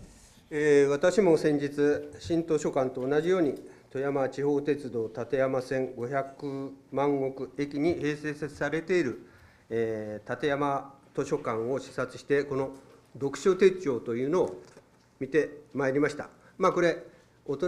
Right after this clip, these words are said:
のため二百円出さなくちゃ、あー、この手帳は作っていただけないんですけども、中学生以下は無料ということで、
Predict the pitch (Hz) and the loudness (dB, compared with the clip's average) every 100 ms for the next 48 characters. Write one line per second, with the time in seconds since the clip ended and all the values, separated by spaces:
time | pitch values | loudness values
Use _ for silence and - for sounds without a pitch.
0 | 190 180 143 131 127 120 127 156 175 143 | 2 2 0 -2 -4 -4 0 0 2 -2
1 | 113 - - 120 139 127 127 127 117 - | -4 -10 -10 -8 -4 -4 -4 -6 -6 -10
2 | - 120 117 113 120 113 - 123 123 113 | -8 -6 -6 -6 -8 -8 -8 -6 -4 -6
3 | - 123 - 120 135 139 147 170 160 120 | -8 -10 -6 -2 -2 0 2 2 2 0
4 | 117 131 123 127 185 175 - - - - | -4 -6 -4 0 0 -2 -8 -20 -20 -12
5 | - 147 151 147 143 - 202 127 85 123 | 0 2 2 0 -2 2 4 2 -2 -6
6 | 127 151 156 120 117 120 117 123 143 - | 0 0 0 -2 -4 -6 -6 0 0 -2